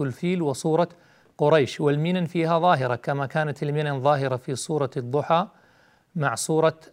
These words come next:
الشرح، كما مر بنا في أول حلقة. هذه الصورة عدت التاسعة والعشرين في عداد نزول السور، وهي نزلت بعد سورة التين وقبل سورة القارعة، لذلك يقرأ كثير التين ثم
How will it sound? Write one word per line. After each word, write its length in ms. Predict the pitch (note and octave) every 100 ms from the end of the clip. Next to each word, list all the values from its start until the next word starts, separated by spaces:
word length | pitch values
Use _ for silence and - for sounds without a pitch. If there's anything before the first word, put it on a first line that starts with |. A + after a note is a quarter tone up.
| -
الشرح، 480 | - - D3+ - -
كما 240 | D3 C3+
مر 300 | C#3 D3 C3+
بنا 300 | B2+ C#3+ C#3+
في 240 | B2+ C#3 D#3
أول 420 | C#3+ C3 C3+ C3+ _ _ _ _
حلقة. 500 | - D#3+ B2+ - - _ _ _
هذه 300 | - B3 G3+
الصورة 380 | D3+ - G3+ E3+
عدت 400 | D3 E3+ D#3+ D3
التاسعة 560 | - - F3 - D#3
والعشرين 760 | C#3+ C#3 A#2+ - D3+ E3+ E3+ F3 _ _ _ -
في 240 | - D3
عداد 320 | C3+ D#3 D#3
نزول 380 | C#3+ C3+ B2+ D3
السور، 420 | C3+ - C#3+ G#2+ - _ _ _ _ _ _
وهي 240 | F3+ C#3+ D3+
نزلت 420 | D#3+ D3 C#3 C3
بعد 260 | C3+ B2+ C3
سورة 360 | - D#3 C#3+ C#3+
التين 540 | B2+ - D#3+ F3 F#3+ -
وقبل 440 | E3 - D#3 C3+ B2
سورة 300 | - D3 D3
القارعة، 580 | D3 - C3+ A#2+ A2+ A#2+ _ _ _ _ _
لذلك 400 | F3 D3+ F3+ E3+
يقرأ 400 | E3+ E3 D#3+ C#3
كثير 460 | B2+ D3+ C3 D3+ D3+
التين 540 | D3 B2 - D#3 D3+
ثم 440 | C#3+ D3+ C3+ C3